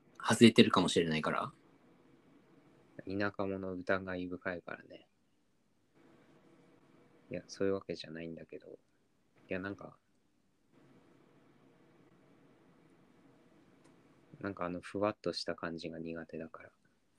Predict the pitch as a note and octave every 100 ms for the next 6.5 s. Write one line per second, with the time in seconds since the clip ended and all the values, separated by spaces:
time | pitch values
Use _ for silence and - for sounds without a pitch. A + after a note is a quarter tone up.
0 | - - - - - - D#3 - - -
1 | - - - - - - - - - -
2 | F2 E2 - - - F#2 F#2 - - B2
3 | - F2 E2 F#2+ E2 F2 F2+ F2 E2 E2
4 | - - E2 E2+ E2+ - _ _ - -
5 | F#2 E2 D#2+ D#2+ D#2+ _ _ _ _ _
6 | B2 A#2+ - -